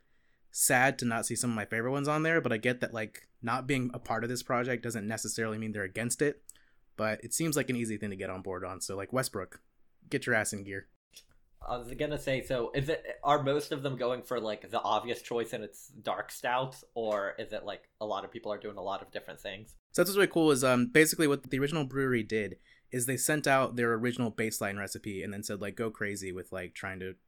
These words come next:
Speaker 1: mix it up." Um, so Jackrabbit went for a, a little bit of a slightly lower alcohol,
Speaker 2: Mm.
Speaker 1: um, and then went for a coffee, uh, flavor, which I think always goes well with a stout.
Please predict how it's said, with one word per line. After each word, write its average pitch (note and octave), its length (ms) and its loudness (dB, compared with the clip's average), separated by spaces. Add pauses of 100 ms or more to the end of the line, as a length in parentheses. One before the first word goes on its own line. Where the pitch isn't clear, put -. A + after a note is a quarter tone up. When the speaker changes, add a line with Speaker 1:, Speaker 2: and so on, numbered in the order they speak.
(120)
Speaker 1:
mix G#2 220 -8
it F2+ 60 -10
up." F2+ 220 -10 (600)
Um, G2 460 -6
so A2+ 520 0 (180)
Jackrabbit C#3+ 440 4
went A#2+ 160 0
for A#2+ 140 0
a, A2 160 0
a B2 80 -4
little D3 160 2
bit D3+ 100 2
of C3+ 60 4
a B2 60 0
slightly B2 400 2
lower A2 340 0
alcohol, D3+ 520 0 (140)
Speaker 2:
Mm. C3+ 200 -4
Speaker 1:
um, G#2 400 -4 (800)
and C3 140 0
then B2+ 120 2
went B2+ 120 2
for C3 120 0
a A2 40 0
coffee, A2 540 -2
uh, G2+ 180 -6
flavor, G2+ 440 -4
which A2 120 -4
I C3+ 40 2
think C#3 160 2
always A#2+ 200 0
goes A2+ 200 -2
well A2+ 120 0
with G#2+ 100 -4
a G2+ 40 -6
stout. G#2 380 -4